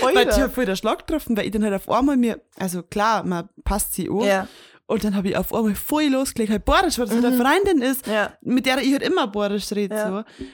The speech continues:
Speaker 1: Oder, ja. Und dann, <laughs> ich glaub, der Weltbild hab ich <laughs>
Speaker 2: Zwischen
Speaker 1: wirklich
Speaker 2: Stück-, in
Speaker 1: erschüttert.
Speaker 2: Stücke.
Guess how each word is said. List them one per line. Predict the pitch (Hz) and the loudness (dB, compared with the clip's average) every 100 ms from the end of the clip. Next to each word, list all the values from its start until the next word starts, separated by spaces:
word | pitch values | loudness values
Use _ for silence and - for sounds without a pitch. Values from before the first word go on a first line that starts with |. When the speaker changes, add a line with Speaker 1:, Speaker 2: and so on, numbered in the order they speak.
| - | -6
Speaker 1:
Oder, | 180 165 170 _ - | -4 -4 -8 _ -8
ja. | 185 208 - _ _ | -4 -4 -6 _ _
Und | - 214 | -2 0
dann, | 214 226 | 2 2
<laughs> | 233 233 269 247 | 2 2 0 0
ich | 254 | -2
glaub, | 240 - | -4 0
der | 269 247 214 | 2 2 2
Weltbild | 208 208 240 240 | 0 0 0 2
hab | 214 | 2
ich | 240 381 - | 0 0 -2
<laughs> | |
Speaker 2:
Zwischen | - 262 | 0 2
Speaker 1:
wirklich | 262 247 - 269 | 2 2 2 0
Speaker 2:
Stück-, | 233 285 269 | 2 2 2
in | 247 | 2
Speaker 1:
erschüttert. | 196 262 240 294 - 247 285 | 4 4 4 4 2 2 0
Speaker 2:
Stücke. | - 226 | 0 -2